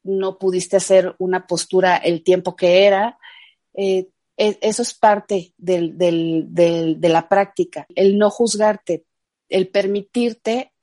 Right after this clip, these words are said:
hacer lo que puedas. Y mencionando otra vez a mi maestro, siempre nos dice, "Haz lo que puedas y un poquito más". O sea, como esta, esta parte de, de decir, "Doy mi cien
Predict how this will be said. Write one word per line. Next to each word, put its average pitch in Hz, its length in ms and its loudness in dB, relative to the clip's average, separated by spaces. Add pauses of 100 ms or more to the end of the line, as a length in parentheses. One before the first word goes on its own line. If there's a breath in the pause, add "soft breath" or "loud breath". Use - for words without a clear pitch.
(140)
hacer 208 560 -2 (300)
lo 190 200 -4
que 185 120 -4
puedas. 247 840 -2 (100)
Y 208 180 -2
mencionando 208 480 0
otra 202 160 2
vez 196 180 0
a 220 60 -8
mi 214 140 -6
maestro, 214 460 -4
siempre 202 320 -2
nos 190 180 -2
dice, 208 360 -4
"Haz 277 240 0
lo 330 100 -2
que 262 120 -2
puedas 196 720 -2
y 214 140 -2
un 226 140 -2
poquito 233 380 -6
más". 208 420 -6 (840 loud breath)
O 202 40 0
sea, 220 100 4
como 226 300 2
esta, 247 320 0
esta 233 320 -6
parte 240 300 -2
de, 208 240 -2
de 185 180 -2
decir, 185 340 -6
"Doy 233 240 4
mi 294 140 2
cien 214 560 -4